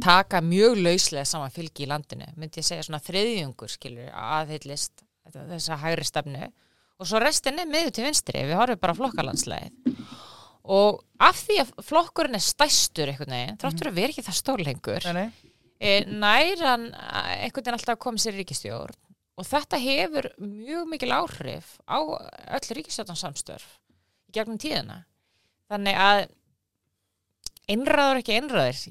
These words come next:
Speaker 1: Ég er alveg viss um það að fullt af Sjálfstæðisfólki þarna úti sem að er ósátt með ýmislegt sem Sjálfstæðisflokkurinn er að gera í dag í þessari ríkisstjórn.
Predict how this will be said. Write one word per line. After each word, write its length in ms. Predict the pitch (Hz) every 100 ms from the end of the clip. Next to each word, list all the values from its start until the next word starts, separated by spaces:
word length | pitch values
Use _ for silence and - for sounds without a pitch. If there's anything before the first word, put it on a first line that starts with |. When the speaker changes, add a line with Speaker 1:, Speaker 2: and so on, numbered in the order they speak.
| 156
Speaker 1:
Ég 320 | 180 208 214
er 100 | 208
alveg 160 | 208 196
viss 160 | - -
um 100 | 285 247
það 120 | 233
að 80 | 226
fullt 240 | 277 -
af 60 | 247
Sjálfstæðisfólki 680 | 269 240 247 208 220 - 185
þarna 220 | 185 247
úti 240 | 302 - 262
sem 280 | 254 240 220
að 140 | 214
er 100 | 208
ósátt 380 | 214 214 208 190
með 160 | 202 202
ýmislegt 300 | 190 190 -
sem 120 | 185
Sjálfstæðisflokkurinn 680 | 190 175 185 165 175 - 170
er 40 | 156
að 40 |
gera 160 | 160 156
í 40 |
dag 160 | 160 147
í 40 |
þessari 220 | 147 143
ríkisstjórn. 420 | 139 - - 85